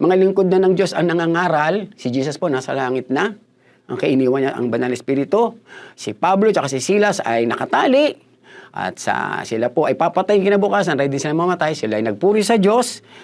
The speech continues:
Okay? At kumilos ang Panginoon, nagkaroon ng earthquake, natanggal ang tanikala, natanggal yung mga rehas, at yung sundalo ro na natakot, papatay na sarili, kasi pag nabalitaan nyo ng mahal na hari,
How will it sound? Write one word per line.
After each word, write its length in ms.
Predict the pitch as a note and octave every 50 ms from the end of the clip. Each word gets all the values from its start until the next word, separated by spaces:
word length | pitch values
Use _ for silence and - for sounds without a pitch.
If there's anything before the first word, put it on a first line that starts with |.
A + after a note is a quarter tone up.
| - - -
Okay? 480 | C#3+ C3+ - D3+ E3 F3+ A3 - - - - - - - - -
At 400 | - B2 A#2+ A#2 A#2 A#2 A#2 - _ _ _ _ _ _
kumilos 400 | - A2 B2+ F3+ G3+ G#3+ G#3+ G#3
ang 80 | G3 G3+
Panginoon, 880 | G#3 G#3 G#3+ A3+ A3+ A#3 - G3+ G#3 A3+ B3 C4 C4 A3 - A#2+ - - _
nagkaroon 400 | - F#3 - A#2 B2 D3 D3+ E3+
ng 60 | E3+ F3
earthquake, 480 | F3+ F3 - - G#3+ G#3+ G#3 G#3 -
natanggal 480 | - - G#2+ - A#2 B2 B2 D3 D#3 D#3
ang 160 | - C#3+ C#3
tanikala, 720 | - C#3 C#3 D#3+ - - G3 G3+ G#3+ A3+ A3+ A3+ - - - - - - - - -
natanggal 400 | - - G#2+ G#2+ A#2 C3 C#3 C#3
yung 160 | C3+ C#3 C#3
mga 80 | C3+ D#3
rehas, 560 | F#3+ G#3+ G3+ F#3 F#3+ G#3 G#3 G3 G3+ - - - - - - -
at 160 | G2+ G#2+ A2
yung 160 | A#2 A#2 A#2
sundalo 400 | - A#2+ A#2+ B2+ D#3 F#3+ G#3 G3+
ro 160 | G3+ G3+ G3
na 80 | F3+ E3
natakot, 560 | E3 D#3 - F#3 F#3+ F#3 F3 F#3+ F3+ - -
papatay 320 | C#3 - - C3+ - C#3
na 80 | C3+ C#3
sarili, 560 | C3 - C3 D3+ F#3+ G3+ F3+ F3 E3 E3+ E3+ E3+ - - - - _ _
kasi 240 | - - - C3+
pag 160 | - A2+ G#2+ A#2
nabalitaan 560 | A2+ G2+ A2 A#2 A#2+ A#2 D#3 E3 F3+ F#3 F3+
nyo 140 | F#3+ F#3 F#3
ng 120 | F#3 F3 F3
mahal 160 | D#3+ D#3 D#3
na 240 | D#3 E3 D#3 D#3 D3+
hari, 320 | D3 C3+ D3 D3 C3 C#3